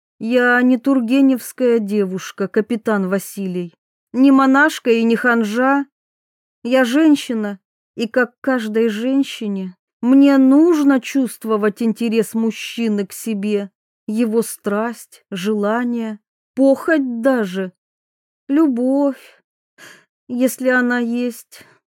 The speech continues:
Щепкин недовольно мотнул головой.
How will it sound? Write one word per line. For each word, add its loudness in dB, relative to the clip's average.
Щепкин -2
недовольно 0
мотнул -4
головой. -4